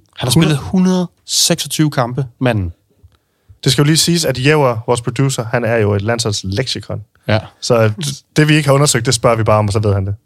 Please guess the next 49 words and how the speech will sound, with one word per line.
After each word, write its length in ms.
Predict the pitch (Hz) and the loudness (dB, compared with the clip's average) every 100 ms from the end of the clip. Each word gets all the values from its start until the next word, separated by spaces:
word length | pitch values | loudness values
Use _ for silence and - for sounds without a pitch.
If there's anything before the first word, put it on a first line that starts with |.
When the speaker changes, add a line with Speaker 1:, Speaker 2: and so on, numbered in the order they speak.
| - | -4
Speaker 1:
<laughs> 200 | 110 113 | -2 0
Speaker 2:
Det, 160 | 120 | 0
det 80 | 117 | 2
er 60 | 110 | 0
så 120 | 120 | 0
sygt. 280 | 117 120 117 - - | -2 -4 -4 -12 -8
Sådan 200 | - 151 | 0 2
et, 140 | 131 123 | 2 0
et 220 | 127 117 - - - - - _ _ | -2 -2 -6 -20 -20 -20 -20 _ _
landsholds-, 480 | 120 170 180 131 113 - | 0 2 2 0 -2 -4
chat 160 | - 120 | -6 -4
G 40 | 120 | -4
P 80 | |
T. 60 | 117 135 131 _ _ _ _ _ _ _ | -2 -2 -4 _ _ _ _ _ _ _
Jæver. 240 | 131 120 113 - _ _ - | -2 -2 -4 -12 _ _ -4
Ja, 160 | 120 110 | 0 2
lidt 160 | 156 | 2
højere 180 | 151 165 | 4 2
promille. 500 | - 143 143 147 147 - - | 2 0 0 0 -2 -8 -6
Speaker 1:
Altså, 200 | 101 113 | -2 0
det 140 | 107 | 2
er 40 | 110 | 0
ikke 120 | 110 | 0
sådan 160 | 127 | -2
helt 280 | 104 123 101 | 0 0 -2
sagligt, 500 | - 98 104 110 - - | 0 2 2 -2 -6 -8
alt 220 | 104 98 | -4 -2
det, 80 | 101 | -2
der 60 | 98 | -2
kommer 240 | 110 98 | 0 0
ud. 80 | 98 | 0
Speaker 2:
Christoffer, 600 | - - 139 143 180 175 | -2 -2 0 2 2 2
der 80 | 160 | 2
synger, 260 | - 170 | 2 2
han 100 | 147 | 2
skal 140 | 139 135 | 2 0
på 80 | 143 | 2
luderbar 380 | 165 165 143 | 2 2 2
i 40 | 127 | 0
Amsterdam. 540 | 123 120 135 151 151 143 _ _ _ - _ _ _ | -2 -4 -2 -2 -4 -8 _ _ _ -20 _ _ _
Det 80 | 139 | -2
var, 340 | - - - - | -2 -6 -10 -10
<laughs> 140 | - - | -2 0
jeg 80 | 139 | 2
husker 280 | 190 - 233 | 2 2 2
det 80 | |
i 20 | 135 | 2
hvert 180 | 131 | 2
fald. 200 | 139 143 | 2 0